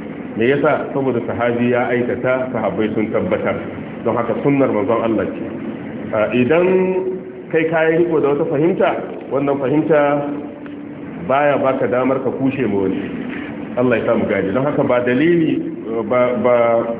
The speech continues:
ba abu ne mai kyau bai zama mutane suna jayayya da juna akan abin da ya zama an samu sabani a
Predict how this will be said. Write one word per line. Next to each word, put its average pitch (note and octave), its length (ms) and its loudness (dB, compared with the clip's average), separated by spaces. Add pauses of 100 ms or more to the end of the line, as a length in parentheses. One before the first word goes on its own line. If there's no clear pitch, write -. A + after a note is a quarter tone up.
ba A#2 100 2 (180)
abu A#2+ 80 2
ne D3+ 120 4
mai D3 200 4
kyau D3 160 4
bai A#2 160 4
zama B2+ 400 2
mutane B2 400 2
suna B2 240 2
jayayya A2+ 400 4
da G2 160 0
juna A#2 240 2 (800)
akan B2+ 240 0
abin A#2+ 240 4
da G2 400 2 (160)
ya A2+ 160 0
zama B2 400 2 (720)
an C3 160 2
samu A#2 240 2
sabani B2 480 0
a A#2+ 80 -6